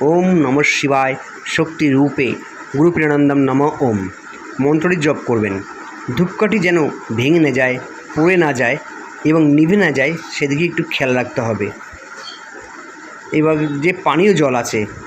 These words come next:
অর্থাৎ মন্ত্রপুত যে পানীয় জল আপনাদেরকে দেওয়া হয়েছিল বা আপনারা নিয়ে এসেছিলেন, সেটি কীভাবে ব্যবহার করবেন? প্রতিদিন খালি পেটে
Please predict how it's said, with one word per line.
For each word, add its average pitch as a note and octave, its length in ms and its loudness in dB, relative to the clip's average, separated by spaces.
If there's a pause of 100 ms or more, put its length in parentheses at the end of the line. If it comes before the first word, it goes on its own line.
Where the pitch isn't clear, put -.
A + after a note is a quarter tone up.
অর্থাৎ C#3+ 220 -2
মন্ত্রপুত D3+ 600 2
যে D3+ 180 0
পানীয় C#3+ 360 2
জল D3 220 4 (220)
আপনাদেরকে C3 460 -2
দেওয়া B2+ 240 2
হয়েছিল C#3+ 300 2
বা C3 120 2
আপনারা C3+ 380 -2
নিয়ে C3+ 280 4
এসেছিলেন, B2+ 360 0 (260)
সেটি D#3+ 260 -2
কীভাবে D#3+ 300 2
ব্যবহার C#3 320 2
করবেন? G#2+ 440 0 (1000)
প্রতিদিন G#3+ 440 2
খালি E3+ 260 0
পেটে B2+ 360 -2